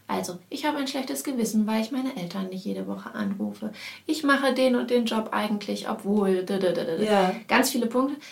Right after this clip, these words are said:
Speaker 1: Hat sie gesagt, dann sind sie noch nicht richtig abgenabelt.
Speaker 2: Ja.
Speaker 1: Ähm, und, äh, genau, das, das, äh, das, ich finde das super interessant. Und dann, äh, gibt es auch so eine Aufschlüsselung zum Beispiel von,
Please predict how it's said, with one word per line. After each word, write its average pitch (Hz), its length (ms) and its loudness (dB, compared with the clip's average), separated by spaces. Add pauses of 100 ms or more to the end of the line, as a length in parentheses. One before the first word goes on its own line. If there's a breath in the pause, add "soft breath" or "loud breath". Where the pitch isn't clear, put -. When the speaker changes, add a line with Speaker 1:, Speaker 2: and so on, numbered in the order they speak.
(140 loud breath)
Speaker 1:
Hat 226 80 0
sie 226 100 -2
gesagt, 240 280 0
dann 240 160 4
sind 208 180 4
sie 226 380 -2
noch 214 160 -2
nicht 226 380 0
richtig 247 500 -6
abgenabelt. - 840 -10 (100)
Speaker 2:
Ja. 208 300 0 (200)
Speaker 1:
Ähm, 202 540 2
und, 202 360 4
äh, 196 680 2 (360)
genau, 208 220 2
das, 190 240 0
das, - 400 -4
äh, 190 420 -2
das, 196 360 -4
ich 196 160 -4
finde 233 240 0
das 226 420 -6
super 240 460 0
interessant. 220 420 0
Und 190 80 0
dann, 190 180 4 (300 loud breath)
äh, 202 140 2
gibt 196 280 -2
es - 280 -4
auch 180 200 0
so 190 180 -4
eine 175 220 -4
Aufschlüsselung 190 680 -2
zum 196 160 -4
Beispiel 180 340 -6
von, 180 400 -8